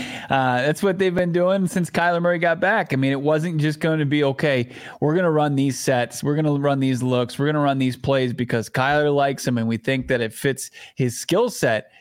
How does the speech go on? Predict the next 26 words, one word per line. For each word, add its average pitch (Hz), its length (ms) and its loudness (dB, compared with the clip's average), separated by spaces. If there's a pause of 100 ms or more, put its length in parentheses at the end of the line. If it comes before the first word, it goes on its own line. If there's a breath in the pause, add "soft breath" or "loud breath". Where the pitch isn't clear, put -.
(220 soft breath)
It's 143 200 -2
been 156 600 0
kinda, 160 320 0
it's 147 140 -2
been 165 200 0
a 147 140 0
learning 196 360 0
process. - 600 -6
I 127 60 -2
mean, 131 200 0
for 135 120 -2
Drew 135 180 0
Petzing 160 560 -2
ca-, - 240 -6
to, 139 320 -2
to 143 120 -2
learn 139 260 0
the 143 60 -2
skill 160 240 -2
set 156 180 -2
of 127 80 -2
his 117 140 -4
quarterback 160 480 -2
and 117 120 -2
tailor 156 380 0
it - 160 -4